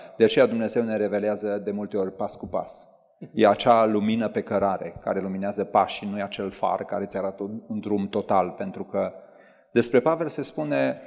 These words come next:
„L-am ales și, uh, i-am arătat cât are să sufere pentru numele meu.” Nu știu cum i-a arătat, dar asta o spune Domnul Iisus, îi vorbește lui Anania. Uh,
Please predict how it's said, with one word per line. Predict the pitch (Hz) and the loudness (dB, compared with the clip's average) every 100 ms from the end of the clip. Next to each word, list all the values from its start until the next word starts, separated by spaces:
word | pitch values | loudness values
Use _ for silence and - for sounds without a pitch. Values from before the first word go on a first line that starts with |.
| - - - | -20 -20 -2
„L-am | 120 117 | 4 4
ales | 113 117 147 | 4 0 -2
și, | - 139 120 - | -2 -6 -8 -2
uh, | 127 117 | 4 6
i-am | 120 123 | 4 0
arătat | 120 120 151 - - - - _ _ _ _ | -2 -2 -4 -4 -8 -20 -20 _ _ _ _
cât | - 156 | 0 2
are | 131 | 2
să | 120 123 | 0 -4
sufere | - 123 - 107 101 | -4 -6 2 2 4
pentru | 107 101 - | -2 -4 -4
numele | 101 107 98 92 | -4 0 0 0
meu.” | 95 95 85 78 - - _ _ _ _ _ _ _ _ _ | -2 -2 -4 -6 -10 -20 _ _ _ _ _ _ _ _ _
Nu | 180 | 0
știu | 202 - 107 | 0 2 0
cum | - 107 | 2 0
i-a | 95 90 | 0 -2
arătat, | 95 90 87 78 - - | -2 -4 -6 -8 -14 -12
dar | 117 123 | -4 -4
asta | 123 120 | -4 -8
o | |
spune | - - 110 101 95 98 | -10 -6 -4 -2 -4 -6
Domnul | 98 98 95 | -4 -2 -4
Iisus, | 95 101 - - - | -6 -8 -8 -12 -8
îi | |
vorbește | 101 98 98 - | -6 -4 -6 -4
lui | 95 95 | -2 -2
Anania. | 92 92 92 87 87 - _ _ _ _ _ _ | -2 -4 -6 -8 -14 -20 _ _ _ _ _ _
Uh, | - 107 101 101 | -2 2 4 2